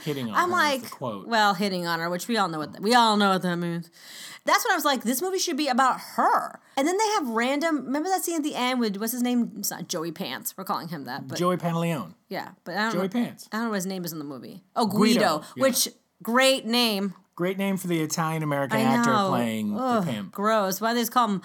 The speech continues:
Speaker 2: "Hi, Mario, the plumber"? It was so stupid.
Speaker 1: <laughs>
Speaker 2: He's at her apartment. This is near the end, and there's all these, like, dance pictures of, like, ballerinas, and I'm like, "Did she wanna be a ballerina? Is that what they're trying to tell us? Like, that was her lost dream?"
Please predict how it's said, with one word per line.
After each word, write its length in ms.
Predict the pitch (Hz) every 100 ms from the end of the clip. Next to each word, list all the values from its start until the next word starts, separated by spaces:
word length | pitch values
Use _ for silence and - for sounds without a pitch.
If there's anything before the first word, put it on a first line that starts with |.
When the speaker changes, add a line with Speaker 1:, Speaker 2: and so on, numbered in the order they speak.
| -
Speaker 2:
"Hi, 360 | 440 523 427 302
Mario, 320 | 277 269 269
the 100 | 277
plumber"? 680 | 539 571 320 262 254 240 240
It 40 | 240
was 100 | 247
so 120 | 269
stupid. 720 | 214 - 247 254 214 139 175 - -
Speaker 1:
<laughs> 140 | 196 -
Speaker 2:
He's 260 | 339 339
at 120 | 339 320
her 120 | 302
apartment. 580 | 277 330 571 - 494 480 - _ _ _ _ - -
This 180 | 247 302
is 80 | 330
near 140 | 294
the 160 | 247 220
end, 360 | 185 170 180 -
and 140 | 220
there's 120 | 208
all 100 | 233
these, 200 | 226 208
like, 280 | 214 190 185
dance 380 | 214 208 240 - - -
pictures 460 | 320 320 330 311 269
of, 80 |
like, 160 | 208 165
ballerinas, 640 | 196 202 196 190 190 247 247
and 100 | 240
I'm 60 |
like, 220 | 233 208 190
"Did 100 | 214
she 160 | 269
wanna 340 | 202 170 202 269
be 140 | 330
a 60 | 320
ballerina? 480 | 320 320 320 339
Is 100 | 277
that 100 | 226
what 60 | 262
they're 100 | 277
trying 320 | 262 233 254
to 60 | 247
tell 160 | 262 277
us? 140 | 285
Like, 100 | 220
that 100 | 208
was 120 | 220 220
her 60 | 185
lost 380 | 180 190 208
dream?" 420 | - 226 269 349